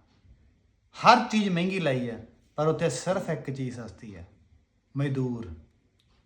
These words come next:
ਲੇਬਰ। ਲੇਬਰ ਨਹੀਂ ਕਿਤੇ ਮਹਿੰਗੀ ਲੱਗਦੀ।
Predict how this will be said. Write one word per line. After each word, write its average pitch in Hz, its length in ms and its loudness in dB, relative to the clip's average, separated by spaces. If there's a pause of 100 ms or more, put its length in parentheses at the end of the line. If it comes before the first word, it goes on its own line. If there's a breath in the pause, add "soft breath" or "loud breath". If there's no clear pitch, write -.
ਲੇਬਰ। 139 460 4 (1120 soft breath)
ਲੇਬਰ 151 300 2
ਨਹੀਂ 139 160 0
ਕਿਤੇ 147 180 -2
ਮਹਿੰਗੀ 143 300 -2
ਲੱਗਦੀ। 104 340 -6